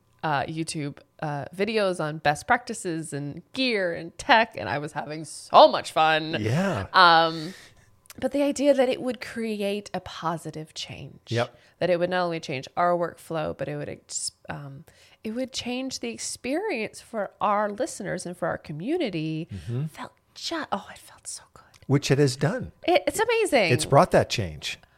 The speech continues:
Speaker 1: Well, and thanks to, I mean, thanks to our community for the support of it, for sure. Like, that
Speaker 2: Mm-hmm.
Speaker 1: wouldn't have been possible without that vision from our team.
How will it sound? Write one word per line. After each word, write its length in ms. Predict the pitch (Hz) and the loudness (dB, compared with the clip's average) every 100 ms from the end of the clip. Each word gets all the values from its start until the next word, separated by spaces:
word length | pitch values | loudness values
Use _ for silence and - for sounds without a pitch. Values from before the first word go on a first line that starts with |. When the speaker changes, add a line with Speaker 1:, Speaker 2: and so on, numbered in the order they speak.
| _ | _
Speaker 1:
Well, 160 | 277 240 | 6 8
and 100 | 240 | 8
thanks 280 | 269 262 - | 4 2 0
to, 120 | 240 | 0
I 40 | 208 | 2
mean, 200 | 185 185 | 0 -2
thanks 180 | 208 - | -4 0
to 80 | 190 | 0
our 100 | 165 | 0
community 340 | 175 165 156 | -2 -4 -4
for 140 | - 156 | -6 -10
the 100 | 156 | -10
support 420 | - - 330 359 | -12 0 2 4
of 140 | 175 | 0
it, 160 | - - | -4 -8
for 160 | - 156 | -8 -6
sure. 420 | - 311 202 156 | -2 2 4 4
Like, 200 | 135 - | 0 4
that 240 | 180 180 | 4 4
Speaker 2:
Mm-hmm. 100 | 147 | 2
Speaker 1:
wouldn't 160 | 175 165 | 0 -2
have 100 | 143 | -6
been 120 | 147 | -6
possible 460 | - 175 170 - 151 | 0 0 0 -8 -8
without 240 | 156 - | -6 -6
that 160 | 165 - | -8 -6
vision 640 | 180 214 202 160 160 147 - - - _ | -4 -4 -4 -4 -6 -10 -16 -20 -20 _
from 300 | _ - 160 | _ -6 -4
our 160 | 151 160 | -4 -8
team. 680 | - 240 262 196 151 147 | -8 -6 -6 -4 -6 -10